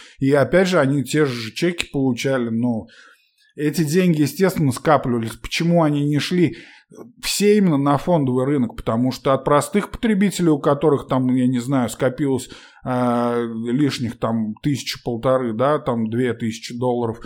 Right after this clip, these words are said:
да, естественно, они прикупили себе Теслу, которая там росла, я имею в виду акции, там, биткоин, ну и, я не знаю, там еще что-нибудь, там, Макдональдс просто. Вот.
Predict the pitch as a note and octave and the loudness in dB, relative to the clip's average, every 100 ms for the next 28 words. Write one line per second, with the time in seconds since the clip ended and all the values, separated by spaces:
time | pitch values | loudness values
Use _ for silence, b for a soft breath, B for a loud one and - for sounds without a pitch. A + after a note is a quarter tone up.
0 | B B C3+ C#3+ B2 A#2+ F3 D3+ C#3 B2+ | B B 2 4 4 2 0 0 -2 0
1 | B2+ B2 C#3+ - C3+ C3 C3 A#2+ - B2 | 0 0 -2 -2 -4 -2 -2 -2 -6 -6
2 | A#2+ G3 G#3 G3+ F3+ - D#3 D#3+ C#3+ B2+ | -4 0 0 2 -2 -2 -2 0 0 0
3 | C3 B2 B2+ A#2+ D3+ B2+ B B B2+ C3 | 0 2 2 0 0 0 B B 0 2
4 | C#3 C3 C3 C3+ C3+ C3+ C3 A#2 - A#2+ | 2 0 0 2 4 2 0 -8 -4 -4
5 | A2+ C3+ - G3 G#3+ G#3+ E3 - B B | 0 -2 -2 4 6 6 2 -4 B B
6 | E3 E3 C#3+ C#3+ C3+ A#2+ C#3 C3 A#2+ A#2+ | -2 2 2 2 2 -2 0 0 0 0
7 | B2 - C#3 A#2 B2 A#2 G#2+ A2 - - | 0 0 -2 -2 -4 -6 -4 -6 -8 -8
8 | G#2+ C3+ C3+ B2 C3+ A#2+ G2+ - - G#2+ | -2 0 0 0 0 0 -4 -12 -10 -10
9 | G2 _ B B B B B B B B | -10 _ B B B B B B B B
10 | B B B - B2 F#3 E3+ C#3 C3 | B B B -6 2 6 8 6 0